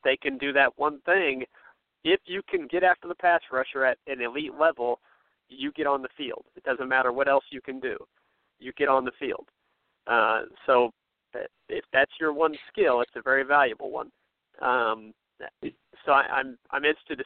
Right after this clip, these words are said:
see if they do that. But it's, it's, it's just a deeper defensive line, and it's, it's makes such a huge difference if they can have a rotation that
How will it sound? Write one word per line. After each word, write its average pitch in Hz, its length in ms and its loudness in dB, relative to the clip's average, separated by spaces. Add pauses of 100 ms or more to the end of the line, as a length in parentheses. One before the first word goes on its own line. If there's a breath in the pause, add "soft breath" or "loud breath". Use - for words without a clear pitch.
see 151 80 -6
if 135 160 -2
they 127 100 -6
do 123 140 -6
that. 120 280 2
But - 100 -6
it's, 180 160 -2
it's, 180 140 -8 (760)
it's - 160 -6
just 208 200 2
a 180 60 0 (100)
deeper 147 340 0
defensive 135 500 -4
line, 135 360 4
and 123 100 -4
it's, - 200 -4
it's - 160 -8 (360)
makes 143 320 0
such 156 200 0
a 127 80 0 (100)
huge 147 220 -2 (120)
difference 123 480 -2 (960)
if 165 140 4 (120)
they 143 140 2
can 120 420 -6 (140)
have 143 260 2
a 135 60 2
rotation 131 640 -2
that 113 80 -14